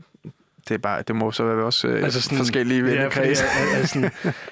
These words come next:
Speaker 2: at, at så er det jo bare, så står der bare seks timer for sent, men folk laver, altså, så er der selvfølgelig også nogen enogtyve senere, og så står hun her på et bjerg.
Speaker 1: Mm.
Speaker 2: For der er sådan lidt, det er lidt sus. Sara
Speaker 1: <laughs> Det er
Speaker 2: Sommer,
Speaker 1: sus.
Speaker 2: v-, vores tidligere gæst,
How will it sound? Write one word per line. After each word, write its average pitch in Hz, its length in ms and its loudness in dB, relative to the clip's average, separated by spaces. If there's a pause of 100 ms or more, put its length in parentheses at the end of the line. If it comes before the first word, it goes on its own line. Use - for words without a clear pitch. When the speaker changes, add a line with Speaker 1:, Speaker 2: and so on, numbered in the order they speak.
(160)
Speaker 2:
at, 120 240 -2
at 123 120 -2
så 175 80 0
er - 20 0
det 175 80 2
jo 147 80 0
bare, 123 380 0 (180)
så - 160 -4
står 151 140 2
der 123 80 0
bare 113 200 0
seks 185 280 -2
timer 139 240 2
for 107 80 -4
sent, 196 380 -2 (680)
men 127 440 0 (220)
folk 143 340 -4 (220)
laver, 123 400 2
altså, 113 220 0
så 147 100 0
er 160 40 0
der 156 80 -2
selvfølgelig 123 300 0
også 127 160 -2
nogen 127 300 0 (160)
enogtyve 143 420 0
senere, 123 320 0
og 113 100 -2
så 123 80 -2
står 123 180 0
hun 117 120 0
her 113 160 0
på 110 120 -4
et 101 100 -6
bjerg. 113 320 -2
Speaker 1:
Mm. 143 220 0
Speaker 2:
For 117 80 -2 (240)
der 151 60 0
er 151 160 0
sådan 131 140 -4
lidt, 113 280 -2
det 143 60 0
er 123 40 0
lidt 113 160 0
sus. - 380 -2 (460)
Sara 117 220 -2
Speaker 1:
<laughs> - 0 -
Det - 20 0
er 117 40 -2
Speaker 2:
Sommer, 147 320 0
Speaker 1:
sus. 123 360 0
Speaker 2:
v-, 135 360 -6
vores 127 240 0
tidligere 147 500 0 (680)
gæst, - 420 -2